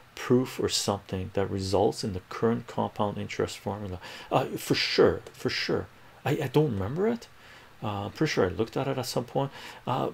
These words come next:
and it's more a derivation, uh, than a pr-, I guess, I don't know, what's the difference between proof and derivation? Proof is you prove something, um, well, no, I'm not gonna go there, but it's a derivation, really,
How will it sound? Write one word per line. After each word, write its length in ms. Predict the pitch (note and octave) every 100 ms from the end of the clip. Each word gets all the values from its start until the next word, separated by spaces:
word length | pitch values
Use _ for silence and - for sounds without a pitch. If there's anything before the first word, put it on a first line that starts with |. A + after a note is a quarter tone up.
| - -
and 100 | F3+
it's 220 | - -
more 340 | F#3+ A3 G#3
a 80 | D#3
derivation, 920 | A2+ A2+ A2 G#2+ F#2+ G2 - - F#2 - - - - - -
uh, 160 | F#2+ G#2+ G#2
than 140 | G#2+
a 60 | G#2 - -
pr-, 180 | - D3+
I 60 | F#3+
guess, 160 | A3 - -
I 140 | E3 -
don't 100 | C3+
know, 200 | A2 G2+
what's 160 | C3+
the 80 | C3+
difference 340 | - - C3
between 280 | - - A#2+
proof 340 | - B2 A#2+ A2+
and 100 | G2
derivation? 540 | G2 F#2+ G2 A2 F#2
Proof 320 | - G3 G#3
is 100 | C3+ - - - -
you 80 | A2+
prove 420 | - - B2+ C3+
something, 540 | - A#2 - G2+ G2 G2 - - C3
um, 380 | D3 C#3 C3+ B2
well, 200 | C#3+ B2+ C3+
no, 120 | B2
I'm 80 | A#2+
not 140 | A#2+
gonna 100 | G#2
go 180 | G2+ F#2+
there, 140 | F#2+ - - -
but 80 | -
it's 120 | D#3
a 40 | D#3+
derivation, 760 | D#3+ G#3 C#3+ G#2 C3+ - - - - - - -
really, 400 | G#2 C3 G#2+ F2